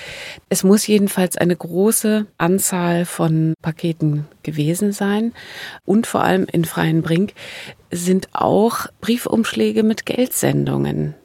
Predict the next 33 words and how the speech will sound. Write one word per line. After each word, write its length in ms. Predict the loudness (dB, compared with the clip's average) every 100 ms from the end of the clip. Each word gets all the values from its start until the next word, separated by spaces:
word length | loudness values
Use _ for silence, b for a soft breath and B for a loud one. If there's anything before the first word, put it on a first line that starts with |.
| -4
geöffnet 580 | -2 -2 -4 -4 -4 -8
worden. 280 | -8 -8 -4
Also 180 | -2 -2
es 140 | -4
hat 160 | -4 -2
ja 100 | -2
ganz 320 | 0 2 0
viele, 360 | -2 0 0 0 B B B 2
man 140 | 4
muss 140 | 6
sich 160 | 2 0
das 180 | -2 0
vorstellen, 520 | 2 2 2 0 0 B B -6
vielleicht 380 | 0 0 2
muss 160 | 0 2
man 120 | 2
das 180 | 0 2
heute 280 | 0 4 2
für 280 | 4 2 2
die 140 | 0
Leute, 340 | 4 2 2
die 140 | -4 -6
diese 300 | -6 -6 -6
Zeit 340 | -2 0 0
nicht 240 | -4 -4 -2
mehr 160 | 0
erlebt 400 | 2 0 0 -4
haben, 300 | -4 0 -2 -4 B B B -14
erklären. 640 | -10 -2 2 4 2 -2 -2
Ganz 300 | 0 0 -2
viele 340 | -2 -2 -2
Verwandte, 840 | -2 -4 -2 0 0 -2 -4 -4
Freunde, 840 | -6 -10 -4 2 4 4 4 2